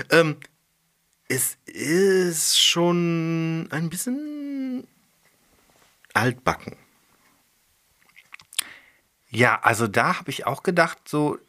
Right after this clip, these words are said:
Speaker 2: das, was Malta zum Junior E S C schickt, unterscheidet sich nicht von dem, was Malta zum
Speaker 1: <laughs>
Speaker 2: E S C schickt.
Speaker 1: Was in den letzten Jahren aber gut wäre, wenn es sich unterscheiden würde nach eher mäßigen Erfolgen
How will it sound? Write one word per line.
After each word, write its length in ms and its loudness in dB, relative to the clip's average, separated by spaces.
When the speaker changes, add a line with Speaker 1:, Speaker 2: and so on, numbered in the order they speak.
Speaker 2:
das, 380 0
was 360 2
Malta 520 2
zum 200 -2
Junior 460 2
E 140 4
S 240 -2
C 200 4
schickt, 320 -4
unterscheidet 720 0
sich 220 -10
nicht 380 2
von 200 0
dem, 240 2
was 260 2
Malta 400 6
zum 280 0
Speaker 1:
<laughs> 40 -6
Speaker 2:
E 160 6
S 300 -4
C 240 -4
schickt. 460 -2
Speaker 1:
Was 240 2
in 100 4
den 120 8
letzten 340 4
Jahren 360 4
aber 240 6
gut 420 4
wäre, 320 4
wenn 140 -4
es 100 -4
sich 140 -6
unterscheiden 680 4
würde 240 6
nach 300 2
eher 140 6
mäßigen 720 -6
Erfolgen 580 -4